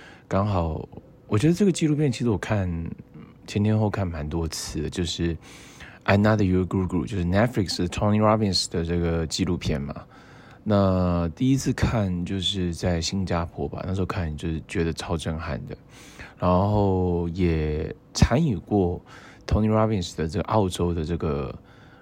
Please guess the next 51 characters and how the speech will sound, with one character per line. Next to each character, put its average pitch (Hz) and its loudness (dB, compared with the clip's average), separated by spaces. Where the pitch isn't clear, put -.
Unleash 101 0
Your 90 0
Power 110 2
Within， - -4
就 92 -2
是 87 -2
激 117 2
发 107 2
无 95 0
限 92 0
潜 - -6
能。 - -10
那 160 4
里 101 6
面 160 4
其 117 2
实 113 4
有 98 4
提 - -4
到 104 0
这 104 -2
个 92 2
决 80 -2
心 98 0
这 92 0
件 87 -2
事， - -10
其 202 2
实 269 0
我 123 2
自 98 -2
己 117 4
都 101 2
在 101 2
想， 95 -6
哇， 139 0
一 139 -4
个 104 4
人 82 -4
从 98 0
身 143 2
无 92 0
分 90 0
文， - -10
或 156 4
者 104 4
是 104 2
默 123 2
默 113 2
无 87 -4
名， 87 -4